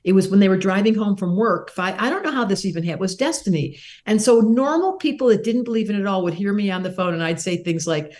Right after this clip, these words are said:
they'd say to me, "Am I getting married?" And I go, "Are you in a relationship? Like, don't ask me stupid questions. Am I gonna be rich?" And I'd say, "Do you have a good job?" Like, these are not, these are your decisions you're gonna make, but I can tell you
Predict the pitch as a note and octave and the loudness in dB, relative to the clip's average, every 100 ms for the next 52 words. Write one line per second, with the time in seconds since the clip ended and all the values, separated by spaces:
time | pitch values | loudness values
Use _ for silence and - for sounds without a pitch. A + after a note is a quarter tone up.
0 | - F#3+ F#3+ G#3 G3+ F#3 E3+ - - F3+ | -2 0 2 2 2 2 0 -4 -4 0
1 | A3+ A3 A#3 A#3+ G#3+ A3 B3 A3+ G3+ F#3+ | 2 4 2 2 0 0 0 0 -2 0
2 | F#3 F#3 F#3 G3+ A#3 B3 A#3+ A3+ G#3+ A3 | 0 -2 -2 -2 -2 -2 -2 -2 -2 -2
3 | A3+ A#3+ B3 C4 G#3 F#3+ A#3 C4+ C4 - | -6 -8 -8 -6 -4 -2 0 -2 -2 -2
4 | G3 - - C#3 D3 C3+ C#3 - - - | -2 -2 -6 -4 -4 -4 -6 -8 -10 0
5 | A3 B3+ C4 B3+ A3+ G3+ A#3 A#3+ A#3+ A3+ | 4 4 4 2 0 2 0 0 -2 -2
6 | A3+ A#3+ A#3+ A#3+ A#3+ G#3 A#3 A3+ C#4 C5 | 0 0 0 -2 -4 -2 -2 -2 -2 -6
7 | - A#3+ C4+ C4+ _ _ _ - F4+ A#4 | -8 -4 -4 -6 _ _ _ -4 0 0
8 | A4 E4+ C#4+ D4+ G4 F4 G#3 A#3+ C#4+ B3+ | 0 -2 -2 0 0 0 0 2 0 0
9 | A3+ - C#4 A#3+ A#3 F3+ F3 F3 F3+ F3 | -2 -2 -2 0 0 0 -2 -2 -2 -2
10 | E3+ F#3+ G3 F#3+ - C#4+ F4 F#4 B3 F#3 | -2 0 -2 -2 -8 -6 -4 -4 -4 -2
11 | D#3 C#3+ C3+ D3 A3 - | -2 -2 -2 -2 -4 -8